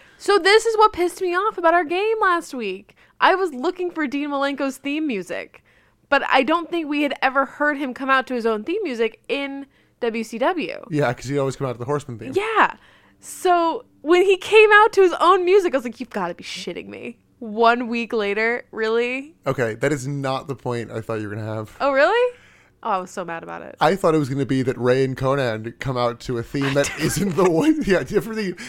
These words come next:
Speaker 2: than the one we accidentally played twice.
Speaker 1: Oh my God, Nick, I was losing my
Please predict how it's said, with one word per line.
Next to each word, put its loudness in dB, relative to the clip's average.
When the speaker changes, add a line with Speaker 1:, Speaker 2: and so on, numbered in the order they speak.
Speaker 2:
than 2
the 2
one 2
we -2
accidentally -2
played -4
twice. -4
Speaker 1:
Oh -16
my -16
God, -6
Nick, -12
I -4
was -12
losing -12
my -8